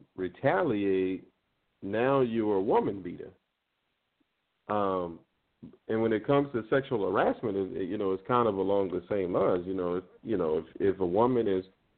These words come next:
flirting with you, you know, and, and you have a problem with it, then it becomes, well, well, are you gay? <laughs> You know,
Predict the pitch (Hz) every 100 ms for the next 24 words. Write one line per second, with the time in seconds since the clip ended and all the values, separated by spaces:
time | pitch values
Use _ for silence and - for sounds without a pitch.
0 | _ _ _ 131 185 208 95 90 82 85
1 | 92 139 _ _ _ _ _ _ _ _
2 | - 101 95 90 87 85 87 85 - -
3 | 87 85 92 104 104 101 98 92 _ _
4 | - 110 95 - 127 214 135 90 85 -
5 | 85 76 - _ _ _ - 98 143 135
6 | 110 - 110 104 95 95 95 98 - 92
7 | 92 92 90 - _ _ _ _ - 101
8 | 98 92 92 101 156 202 _ _ _ _
9 | - 120 131 - 160 120